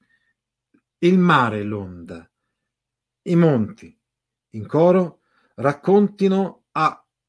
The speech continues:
al visitatore, passeggere, guardate, dialogo del venditore di almanacchi e di un passeggere, no?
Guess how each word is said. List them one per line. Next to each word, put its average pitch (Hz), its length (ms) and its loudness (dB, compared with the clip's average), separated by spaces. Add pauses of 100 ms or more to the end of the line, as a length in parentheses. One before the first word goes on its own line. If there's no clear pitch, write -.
(160)
al 170 200 -2
visitatore, 165 760 -6
passeggere, 113 1160 -6 (280)
guardate, 120 460 -8 (260)
dialogo 120 420 -2
del 110 160 -4
venditore 113 480 -4
di 113 100 -4
almanacchi 110 640 -6
e 107 80 -10
di 104 80 -10
un 101 160 -8
passeggere, 92 800 -10
no? 98 240 -16